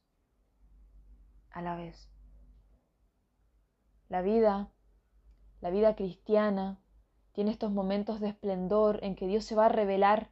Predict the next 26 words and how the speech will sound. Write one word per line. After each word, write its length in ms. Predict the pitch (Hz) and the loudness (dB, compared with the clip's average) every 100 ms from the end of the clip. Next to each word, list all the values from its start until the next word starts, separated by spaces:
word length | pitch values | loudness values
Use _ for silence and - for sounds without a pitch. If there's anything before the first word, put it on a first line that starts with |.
| _ | _
se 240 | - 196 | -6 2
va 180 | 208 247 | 6 6
a 60 | |
revelar 460 | 214 196 190 190 202 | 4 0 -2 -2 -4
en 180 | 196 180 | -6 -8
gloria, 580 | 185 190 190 190 214 269 - - - - - - - - _ _ _ _ _ _ - | -6 -4 -2 -4 -4 -8 -16 -20 -20 -20 -20 -20 -20 -20 _ _ _ _ _ _ -20
pero 180 | - 196 | -8 -6
que 80 | 196 | -4
también 300 | 190 190 208 | -4 -2 0
implica 800 | 214 190 214 233 220 190 196 214 - _ - | 0 -2 -2 -2 0 -2 -4 -6 -12 _ -8
que 160 | 196 185 | -4 -4
yo 420 | 170 208 208 233 - - - - _ - | 0 2 2 -2 -10 -20 -20 -20 _ -10
no 140 | 196 | -6
quiera 240 | 208 220 | 0 2
esquivar 800 | 202 - - 202 185 196 196 208 - _ _ _ _ - | 2 -4 -8 -4 2 2 2 -2 -16 _ _ _ _ -12
a 100 | - | -4
veces 320 | 196 190 208 | -4 -4 -6
las 220 | 196 185 | -4 -6
dificultades, 1080 | 180 175 180 180 175 - 196 190 185 185 - _ _ - | -8 -10 -10 -8 -8 0 2 2 2 -4 -12 _ _ -12
a 40 | |
veces 280 | 175 190 202 | -8 -8 -6
las 160 | 190 190 | -6 -6
contrariedades 880 | 196 180 190 185 185 208 214 190 175 | -6 -4 -4 -2 2 4 2 0 -4
de 120 | 180 | -2
la 140 | 185 | 0
vida, 400 | 190 208 202 226 | 0 2 0 -2